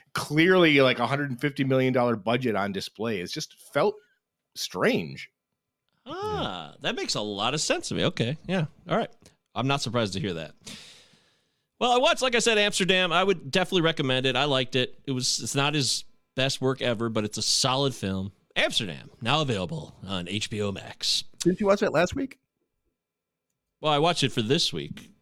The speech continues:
Speaker 2: the
Speaker 3: Oh,
Speaker 2: day
Speaker 3: okay.
Speaker 2: after the, I actually watched it right after we did the show last Friday night. So technically,
Speaker 3: Oh.
Speaker 2: yeah,
Speaker 3: Okay.
Speaker 2: it was a while ago, but it was after the last episode.
Speaker 3: Okay.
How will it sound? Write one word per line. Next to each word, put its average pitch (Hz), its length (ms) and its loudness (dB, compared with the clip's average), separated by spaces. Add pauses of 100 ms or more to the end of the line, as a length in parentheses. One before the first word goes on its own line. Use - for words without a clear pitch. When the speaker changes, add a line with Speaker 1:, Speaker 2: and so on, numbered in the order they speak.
Speaker 2:
the 117 140 0
Speaker 3:
Oh, 139 100 6
Speaker 2:
day 127 180 4
Speaker 3:
okay. - 20 2
Speaker 2:
after 120 320 2
the, 95 240 0
I 160 100 4
actually 415 240 2
watched 202 300 4
it 156 120 2
right 165 260 2
after 180 220 -2
we 143 100 2
did 143 120 -2
the 123 60 0
show 156 200 2
last 127 200 0
Friday 120 260 -2
night. 131 240 -4
So - 140 -6
technically, 214 920 2
Speaker 3:
Oh. - 40 -20 (220)
Speaker 2:
yeah, 120 260 -2
Speaker 3:
Okay. 92 80 0
Speaker 2:
it 156 100 4
was 311 180 4
a 311 60 2
while 240 320 4
ago, 95 400 -2
but 120 160 0
it 127 80 -2
was 131 500 -2
after 113 280 -2
the 104 100 -2
last 101 340 0
episode. - 520 -8 (560)
Speaker 3:
Okay. - 160 -12